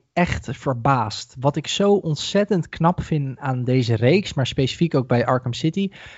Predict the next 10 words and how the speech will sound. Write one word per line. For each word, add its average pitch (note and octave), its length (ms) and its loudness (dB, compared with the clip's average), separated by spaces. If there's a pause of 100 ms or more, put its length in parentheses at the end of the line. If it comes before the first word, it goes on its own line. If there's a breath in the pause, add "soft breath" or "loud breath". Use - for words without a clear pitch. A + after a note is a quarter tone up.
(120 loud breath)
Bij - 100 4
Arkham F3 300 4
Asylum F3+ 520 4
dacht E3 260 2
ik D#3 140 2
echt, - 520 -4
"Dit, C3+ 420 -2
dit C3+ 180 4
is G#2+ 180 -4
het." G#2 260 -14